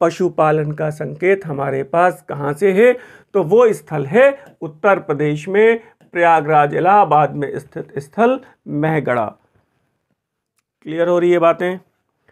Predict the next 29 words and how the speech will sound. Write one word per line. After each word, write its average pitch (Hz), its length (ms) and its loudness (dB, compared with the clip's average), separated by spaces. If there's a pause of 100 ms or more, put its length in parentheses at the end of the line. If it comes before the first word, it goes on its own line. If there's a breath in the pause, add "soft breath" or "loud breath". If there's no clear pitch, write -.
(300)
मुझे 160 240 -4
उम्मीद 165 360 0
है 214 160 4
मेरी 151 280 0
स्पीड 165 380 -8
बहुत 151 360 -2
तेज़ 165 240 -4
नहीं 196 180 2
है, 208 180 2
कंट्रोल 170 580 0
आपके 143 340 0
हाथ 160 340 -4
में 175 160 -4
है। 180 220 -2
बाद 139 300 0
में 151 160 -4
जब 147 200 -2
आप 135 220 0
क्लास 139 280 -2
को - 160 -10
देखिएगा 156 480 -2
आराम 151 340 -2
से 156 140 -6
बैठकर, 151 540 0
तो 135 440 -12
कई 151 160 -2
बार 151 240 4
देख 151 240 -6
लीजिएगा, 165 520 -2